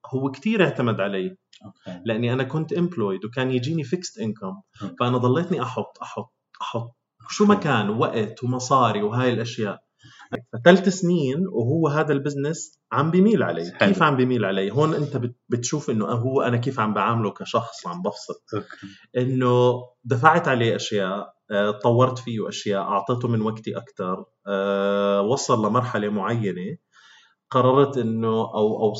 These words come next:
Speaker 1: شاءت الظروف إنه لازم يصير في expansion، في، في توسعة لهذا البزنس. أوكي، هلأ في serious steps لازم ناخدها مع بيكنج جيك. بيكنج جيك شو بده يقدم لي وأنا شو بدي أقدم له.
Speaker 2: حلو.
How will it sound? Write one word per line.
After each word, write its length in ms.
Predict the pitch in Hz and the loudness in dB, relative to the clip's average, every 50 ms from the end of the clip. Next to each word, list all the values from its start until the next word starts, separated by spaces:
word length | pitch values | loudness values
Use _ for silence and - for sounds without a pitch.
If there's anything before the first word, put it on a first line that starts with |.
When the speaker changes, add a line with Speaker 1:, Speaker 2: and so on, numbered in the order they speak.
| - - - - | -8 -12 -12 -8
Speaker 1:
شاءت 400 | - - 156 151 - 123 120 - | -2 2 2 2 2 2 -2 -6
الظروف 460 | - - 113 110 104 104 104 - 110 | -8 -6 -6 -4 -4 -4 -6 -6 -6
إنه 200 | 101 101 104 104 | -4 0 0 2
لازم 520 | 113 123 135 127 123 123 113 110 107 104 - | 2 2 2 2 2 2 0 0 0 -2 -4
يصير 340 | 107 110 - - 123 117 117 | -8 -10 -8 -4 -2 -2 -2
في 360 | 120 - 117 110 104 98 90 | -4 -4 -6 -6 -6 -6 -6
expansion، 800 | - - - - - - 120 117 110 104 95 90 92 92 95 - | -10 -14 -18 -10 -4 -2 0 0 0 0 -2 -4 -6 -6 -8 -6
في، 340 | - 120 113 110 107 104 98 - | -6 -4 -4 -2 -4 -4 -6 -4
في 80 | 127 123 | -6 -2
توسعة 460 | 120 127 123 120 120 - 101 87 92 | 0 0 0 0 -2 -6 -8 -8 -8
لهذا 360 | 92 98 98 101 101 - 98 | -8 -8 -6 -6 -4 -4 -6
البزنس. 680 | 95 92 98 92 87 90 92 104 120 120 - - _ - | -6 -6 -8 -8 -8 -8 -8 -8 -8 -10 -14 -16 _ -8
أوكي، 400 | 135 135 - - 107 98 107 123 | -8 -8 -6 -4 -4 -2 0 -2
هلأ 340 | 139 131 123 120 117 117 120 | -2 -2 -2 -2 -2 -2 -4
في 280 | - - 143 139 139 143 | -6 -8 -8 -6 -6 -6
serious 840 | 143 - 170 170 160 160 147 143 147 143 - - - - _ - - | -8 -8 -6 -6 -6 -4 -2 -2 -4 -4 -6 -12 -14 -16 _ -18 -16
steps 360 | - - 185 180 175 - - - | -6 -2 -2 -2 -2 -4 -8 -4
لازم 260 | 104 101 95 95 98 | -2 -2 -2 -2 -4
ناخدها 440 | 98 101 101 - - 101 95 98 90 | -4 -4 -4 -6 -6 -6 -6 -6 -6
مع 160 | 87 92 90 | -6 -8 -8
بيكنج 400 | 87 92 92 185 - - 196 185 | -6 -8 -8 -8 -8 -8 -8 -8
جيك. 180 | - 90 92 - _ _ - - - - - - _ - | -8 -12 -16 -16 _ _ -20 -20 -20 -20 -20 -20 _ 0
بيكنج 360 | - 139 147 147 160 151 151 | 2 2 2 2 0 -2 -2
جيك 160 | 151 160 147 - | -4 -6 -8 -8
شو 140 | - - | -8 -8
بده 220 | 151 165 139 139 135 | -8 -6 -4 -2 0
يقدم 440 | 123 113 117 110 - 117 120 120 123 | 0 2 0 0 0 0 0 2 2
لي 160 | 156 180 180 | 0 0 -2
وأنا 280 | - 165 80 131 156 | -2 -4 -4 -4 -4
شو 140 | 147 - 147 | -4 -6 -8
بدي 200 | 127 120 110 67 | -8 -6 -6 -6
أقدم 420 | 62 95 98 95 95 - 92 90 90 | -6 -6 -6 -8 -8 -6 -8 -6 -6
له. 120 | 92 92 _ _ _ _ - | -8 -10 _ _ _ _ -16
Speaker 2:
حلو. 280 | 92 87 87 85 85 | -14 -12 -12 -12 -14